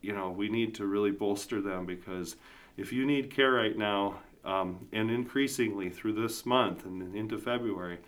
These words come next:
it might not be possible to get it. Um, it's gonna get bad. It's really gonna get, get bad, Brandon. We need people to get vaccinated and boosted to help, uh, prevent this.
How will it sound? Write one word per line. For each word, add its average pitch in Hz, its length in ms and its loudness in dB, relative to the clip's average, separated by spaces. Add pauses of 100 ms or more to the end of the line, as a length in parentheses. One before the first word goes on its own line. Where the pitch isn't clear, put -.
(480)
it - 40 -18
might 127 280 -2
not 104 280 -4
be 98 80 -4
possible 110 580 -4
to 95 100 -10
get 95 260 -2
it. - 160 -8 (400)
Um, 82 380 -8 (440)
it's 90 200 -8
gonna 101 200 -6
get 95 300 -6
bad. 85 240 -8 (220)
It's - 160 -14
really 92 180 0
gonna 90 140 -4
get, 87 260 -8
get 95 140 -6
bad, 90 240 -2
Brandon. 85 340 -6 (560)
We 113 140 4
need 131 220 4
people 123 280 2
to 110 60 2
get 101 140 0
vaccinated 98 680 2 (240)
and 101 160 0
boosted 107 560 -2 (240)
to 92 100 -6
help, 92 300 -4 (640)
uh, 87 260 -4
prevent 90 460 -6
this. 87 340 -10